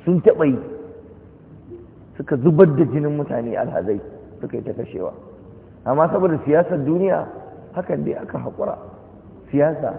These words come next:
siyasa. Da ba dan an kwantar da wannan ba, sai an yi yaƙi tsakanin ƙasar Saudiya da Iran.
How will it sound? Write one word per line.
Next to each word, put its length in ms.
siyasa. 440
Da 320
ba 240
dan 360
an 240
kwantar 480
da 80
wannan 280
ba, 260
sai 80
an 180
yi 100
yaƙi 320
tsakanin 380
ƙasar 260
Saudiya 300
da 80
Iran. 240